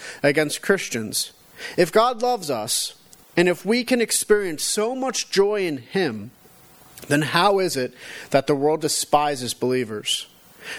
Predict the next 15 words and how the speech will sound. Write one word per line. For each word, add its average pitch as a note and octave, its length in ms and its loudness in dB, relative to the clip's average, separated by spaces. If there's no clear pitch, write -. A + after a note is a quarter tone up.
The F3 160 8
answer A3 320 2
is F3+ 80 -2
the F3 100 -2
same E3 320 0
concerning D3 440 0
Christ. B2+ 520 0
Just G#3+ 400 2
as A#3 180 0
the G3+ 140 0
world E3 340 2
did D3 140 -2
not D#3+ 340 0
know F3+ 300 2
Jesus, C3 880 0